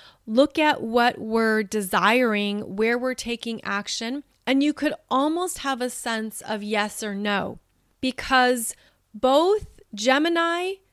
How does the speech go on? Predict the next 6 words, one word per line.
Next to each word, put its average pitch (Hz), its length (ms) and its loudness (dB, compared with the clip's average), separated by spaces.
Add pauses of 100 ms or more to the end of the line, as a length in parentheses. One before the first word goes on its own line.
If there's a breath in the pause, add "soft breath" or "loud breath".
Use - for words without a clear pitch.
(300)
and 262 240 -4
Pisces 240 920 -4 (280 soft breath)
are 254 120 -2
signs 247 420 0
of 220 140 -4
duality. 190 680 0